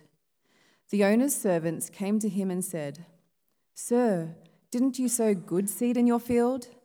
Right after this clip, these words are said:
Where then did the weeds come from?' 'An enemy did this,'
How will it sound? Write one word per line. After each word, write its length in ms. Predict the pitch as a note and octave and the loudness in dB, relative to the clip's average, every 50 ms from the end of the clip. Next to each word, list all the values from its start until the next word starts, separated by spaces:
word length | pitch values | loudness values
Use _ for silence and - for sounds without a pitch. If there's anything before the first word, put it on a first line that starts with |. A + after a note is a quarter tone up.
| _ _ _ _ _ _ _ _ _ | _ _ _ _ _ _ _ _ _
Where 260 | - E3+ G#3 A#3 B3 | -4 -2 0 0 2
then 240 | A3 F#3 E3+ D#3+ E3+ | 0 0 0 0 -2
did 120 | F3+ E3+ | -2 -2
the 60 | G#3 | 0
weeds 300 | G3+ G#3+ A3+ A#3 G#3+ - | 0 0 0 0 0 -2
come 300 | - - A3+ A#3+ C4 C#4 | -2 0 0 2 2 0
from?' 500 | B3 - G3+ E3+ D#3 D3+ E3 E3 D#3+ - - _ _ _ _ _ _ _ _ _ _ _ _ _ _ _ _ _ - | 0 -2 -2 -2 -2 -2 -6 -8 -10 -12 -18 _ _ _ _ _ _ _ _ _ _ _ _ _ _ _ _ _ -4
'An 100 | F#3+ G3+ | -2 0
enemy 320 | - G#3 A3+ B3 A#3+ G#3 | 2 4 4 4 4 4
did 220 | F3+ D#3+ F3 D#3+ D3+ | 2 0 -2 -4 -4
this,' 260 | E3 D#3+ D#3+ - - | -4 -4 -4 -6 -8